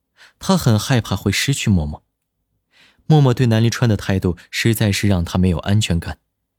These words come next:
默默微微垂眸，伸手抹了一下唇，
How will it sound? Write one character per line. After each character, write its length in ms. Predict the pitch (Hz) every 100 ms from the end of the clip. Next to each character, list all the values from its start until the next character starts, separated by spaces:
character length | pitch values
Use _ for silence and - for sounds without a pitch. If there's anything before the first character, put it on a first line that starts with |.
| _ _ _ _ -
默 160 | 185
默 160 | 143 120
微 160 | 147
微 120 | 156 160
垂 220 | - 110
眸， 280 | 104 90 - _ -
伸 300 | - 165 170
手 300 | - 80 -
抹 180 | - 92
了 80 | 82
一 60 | 101
下 200 | - 90
唇， 300 | - 82